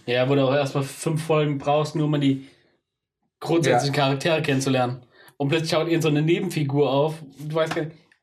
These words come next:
Speaker 1: haben wir den schon
Speaker 2: Ja.
Speaker 1: mal gesehen? Wie heißt denn der nochmal? Und so, äh.
Speaker 2: Und in der ganzen ersten Staffel von Mandalorianer, da gibt's, gibt's keine, gibt's vielleicht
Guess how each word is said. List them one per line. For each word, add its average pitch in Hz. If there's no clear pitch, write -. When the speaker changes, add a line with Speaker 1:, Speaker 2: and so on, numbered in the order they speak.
Speaker 1:
haben 165
wir 175
den 160
schon 135
Speaker 2:
Ja. -
Speaker 1:
mal 151
gesehen? 185
Wie 151
heißt 196
denn 180
der 185
nochmal? 175
Und 170
so, -
äh. -
Speaker 2:
Und 175
in 170
der 160
ganzen 180
ersten 180
Staffel 170
von 165
Mandalorianer, 156
da 147
gibt's, -
gibt's -
keine, 156
gibt's -
vielleicht -